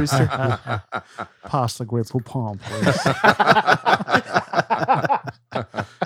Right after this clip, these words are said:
Speaker 3: No, I, I was getting a bit, uh, you know, uh, I've been getting the flavor from the very beginning, but I've also, uh, I think, uh, lit my cigar a few times. I've touched it up, so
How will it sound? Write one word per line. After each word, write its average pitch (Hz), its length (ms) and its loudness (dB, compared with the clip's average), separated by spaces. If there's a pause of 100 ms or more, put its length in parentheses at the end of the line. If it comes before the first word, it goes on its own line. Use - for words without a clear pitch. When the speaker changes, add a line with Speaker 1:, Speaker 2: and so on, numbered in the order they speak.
(640)
Speaker 3:
No, 117 120 2
I, 135 140 8
I 135 240 6
was 143 180 4
getting 139 220 8
a 123 40 2
bit, 117 340 6
uh, 104 120 8
you 107 180 2
know, 104 120 6
uh, 104 440 2
I've 117 100 4
been 135 140 -2
getting 113 220 2
the 101 80 -2
flavor 101 260 0
from 95 220 -6
the 92 80 -2
very 92 180 0
beginning, 92 500 -2
but 92 280 0 (340)
I've 113 140 2
also, 101 600 4
uh, 98 380 -2
I 98 80 -2
think, 92 380 -2
uh, 85 200 -6 (200)
lit 104 220 2
my 98 80 0
cigar 87 400 -2
a 80 40 -6
few 85 200 -4
times. 80 640 -8
I've - 160 -14
touched - 320 -8
it 80 40 -6
up, 78 220 -10
so 82 280 -10